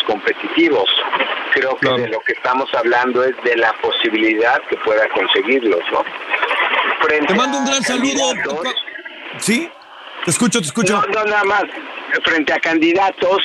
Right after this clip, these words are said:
Speaker 1: que llevan en esto, a ver, ¿cuánto quieres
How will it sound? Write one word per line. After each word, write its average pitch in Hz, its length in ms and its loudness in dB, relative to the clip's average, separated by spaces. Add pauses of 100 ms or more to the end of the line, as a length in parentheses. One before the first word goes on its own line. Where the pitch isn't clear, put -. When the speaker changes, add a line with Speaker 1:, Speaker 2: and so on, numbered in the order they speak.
Speaker 1:
que 156 80 0
llevan 165 420 2
en 147 180 2
esto, 156 360 0
a 170 1040 2
ver, 135 140 0 (120)
¿cuánto 156 260 0
quieres 156 220 0